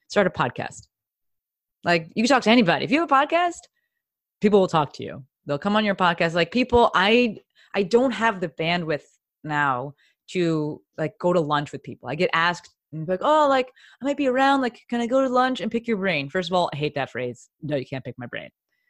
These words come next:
But I don't have the bandwidth to do it. I, I literally cannot do it. But it's not that I don't wanna talk to you. But you're also kind of, like, sometimes saying the same, answering the same questions over and over again.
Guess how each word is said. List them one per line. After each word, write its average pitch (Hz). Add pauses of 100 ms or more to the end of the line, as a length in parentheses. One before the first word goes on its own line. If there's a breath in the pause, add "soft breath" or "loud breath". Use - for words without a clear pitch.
(360)
But 160 (180)
I 185
don't 220
have 226
the 233
bandwidth 208
to 190
do 226
it. - (300)
I, 147
I 160 (140)
literally 196
cannot 175
do 196
it. -
But 226
it's 202
not 214
that 208
I 190
don't 190
wanna 185 (120)
talk 302
to 170
you. 139 (680)
But 269
you're 226
also 214
kind 214
of, 190
like, 190 (320)
sometimes 190
saying 175
the 156
same, 156
answering 180
the 156
same 156
questions 180
over 160
and 170
over 247
again. 269